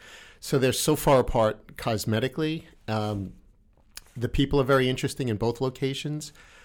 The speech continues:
but, um, I'm gonna say that the biggest difference on the, on the culinary end would be that, um, we, we really focus on bread. We have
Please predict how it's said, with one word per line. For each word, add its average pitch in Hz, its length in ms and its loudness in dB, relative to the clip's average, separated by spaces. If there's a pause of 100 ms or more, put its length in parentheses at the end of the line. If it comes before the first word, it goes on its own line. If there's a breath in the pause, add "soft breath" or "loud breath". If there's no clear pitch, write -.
(160 loud breath)
but, 113 280 0
um, 117 320 -2
I'm 135 100 -2
gonna 143 200 0
say 135 180 -2
that 117 220 -4
the 110 60 -4
biggest 127 440 -2
difference 117 580 -4
on 110 200 -4
the, 104 200 -4 (140)
on 107 140 -6
the 104 60 -6
culinary 113 580 -2
end 107 220 -4
would 98 200 -6
be 104 180 -4
that, 101 220 -4 (100)
um, 95 280 -8 (140)
we, 123 260 -6 (520)
we 113 160 -4
really 123 240 2
focus 110 380 -6
on 101 160 -4
bread. 90 360 -4 (140)
We 113 140 -6
have 98 240 -6